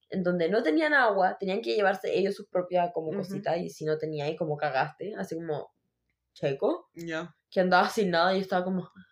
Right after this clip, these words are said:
Speaker 2: Deshidratadito,
Speaker 1: despejado de sed.
Speaker 2: ya. Anda como pez fuera del agua.
Speaker 1: Anda como pez fuera del agua. Los meten a un Rolls Royce entero chulo. Como
Speaker 2: Entero chulo. Todo eso fue muy
Speaker 1: entero
Speaker 2: chulo.
Speaker 1: chulo, entero chulo, y los llevan como, weón,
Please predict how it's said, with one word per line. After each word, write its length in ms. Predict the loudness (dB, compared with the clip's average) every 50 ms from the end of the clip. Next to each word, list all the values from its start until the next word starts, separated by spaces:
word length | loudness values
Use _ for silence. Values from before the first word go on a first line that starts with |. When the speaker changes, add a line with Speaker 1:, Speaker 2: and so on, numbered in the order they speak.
| _ _ _ _ _ _ _ _
Speaker 2:
Deshidratadito, 680 | -6 -6 -4 0 2 4 4 4 4 6 6 6 6 6
Speaker 1:
despejado 160 | 6 6 4 4
de 40 | 4
sed. 180 | 4 2 4 4
Speaker 2:
ya. 420 | 4 4 4 4 2 0 -6 -14 _ _ _ _ _ _ _
Anda 220 | -2 -2 -2 0
como 180 | 0 -2 -4 -4
pez 160 | -6 -10 -10
fuera 140 | -8 -6 -6
del 100 | -4 -4
agua. 220 | -6 -6 -8 -10 -8 -2
Speaker 1:
Anda 300 | 0 0 4 6 6 6
como 220 | 6 6 4 4 2
pez 140 | 0 -4 -2
fuera 180 | 0 0 2 4
del 120 | 4 4
agua. 340 | 4 4 4 2 0 -2 -6 _ _ _ _ _ _
Los 360 | -6 -4 0 2 2 2 2
meten 480 | 2 0 0 0 0 0 0 -2 -4 -6 -6
a 100 | -4 -2 0
un 280 | 0 -2 -2 -4 -4
Rolls 320 | -2 0 0 0 -2 -2 0
Royce 360 | 2 2 2 2 0 -4 -8 _
entero 560 | -10 -10 -10 -10 -10 _ 0 2 4 4 2 0
chulo. 560 | -4 -8 -6 -4 -2 0 -2 -2 -4 -8 _ _ _ _ _ _ _ _ _ _ _ _ _ _ _ _ _ _ _ _ _ _ _ _ _ _ _ _ _ _
Como 340 | -2 0 2 2 2 2 2
Speaker 2:
Entero 160 | 2 0 -2
chulo. 340 | -6 -8 -10 -10 -10 -14 -8 -2
Todo 200 | 2 2 2 2
eso 140 | 0 -2
fue 120 | -2 0 0
muy 100 | 2 2
Speaker 1:
entero 160 | 0 0 0
Speaker 2:
chulo. 280 | -4 -4 -4 -4 -4 -4
Speaker 1:
chulo, 100 | -6 -8 -8 -6
entero 360 | -6 -4 -2 -2 -2 -2 -2
chulo, 280 | -2 -2 -2 0 0
y 60 | 0 -2
los 80 | -2 -4
llevan 340 | -2 -2 -2 -2 -2 -4
como, 480 | -4 -6 -4 -4 -4 -6 -6 -8 -10 _ _ _ _ _
weón, 480 | -6 -4 -2 0 0 0 0 -2 -4